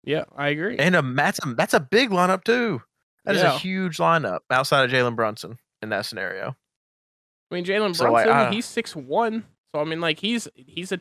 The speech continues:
Speaker 2: Yep.
Speaker 1: decent point guard size. Play Luka at the two.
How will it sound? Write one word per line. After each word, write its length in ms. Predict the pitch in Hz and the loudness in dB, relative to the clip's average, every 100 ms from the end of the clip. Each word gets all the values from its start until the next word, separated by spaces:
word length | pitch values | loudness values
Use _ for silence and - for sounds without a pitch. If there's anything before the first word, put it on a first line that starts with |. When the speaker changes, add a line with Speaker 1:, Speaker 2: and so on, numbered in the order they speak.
| _ _ | _ _
Speaker 2:
Yep. 120 | 139 | -10
Speaker 1:
decent 240 | 113 113 | -8 -8
point 220 | - 160 - | -8 -8 -6
guard 200 | 123 135 | -6 -6
size. 340 | 113 127 156 | -6 -4 -6
Play 160 | - 147 | -4 -4
Luka 300 | 127 151 - | -4 -6 -4
at 120 | 127 - | -6 -6
the 60 | |
two. 420 | - 139 143 131 | -10 -6 -6 -8